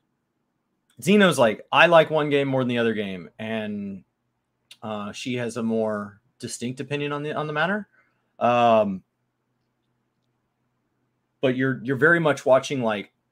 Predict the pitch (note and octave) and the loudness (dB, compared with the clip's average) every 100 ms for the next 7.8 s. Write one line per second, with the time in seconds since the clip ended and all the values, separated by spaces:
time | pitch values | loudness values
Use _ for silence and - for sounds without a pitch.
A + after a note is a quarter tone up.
0 | _ _ _ _ _ _ - C#3 A2+ A2+ | _ _ _ _ _ _ -8 -6 -2 -4
1 | A2+ A#2+ A#2 B2+ B2 B2+ C3 A2+ G#2 A#2+ | -2 -2 0 -4 -6 -6 -8 -10 -10 -8
2 | A2 G#2+ - G#2+ A2 G#2 G#2+ G#2 G#2+ G#2 | -8 -8 -10 -8 -6 -4 -4 -4 -6 -6
3 | G#2+ A2 A2+ A2+ - G#2 G#2 A2 A2+ G#2+ | -6 -6 -6 -8 -6 -4 -4 -4 -4 -4
4 | G2+ G#2+ G2+ G2 G#2+ - G#2 G2 A2 G2+ | -6 -8 -12 -12 -12 -12 -14 -14 -10 -10
5 | F#2+ - G#2 G#2 G#2 G2+ F#2+ - F#2+ F#2+ | -10 -12 -10 -8 -8 -10 -10 -10 -10 -8
6 | A2+ G2 F2 F#2+ A2 A#2+ - - _ _ | -6 -6 -6 -8 -8 -10 -12 -18 _ _
7 | _ _ _ - G#2+ F#2+ F2+ | _ _ _ -10 -8 -8 -10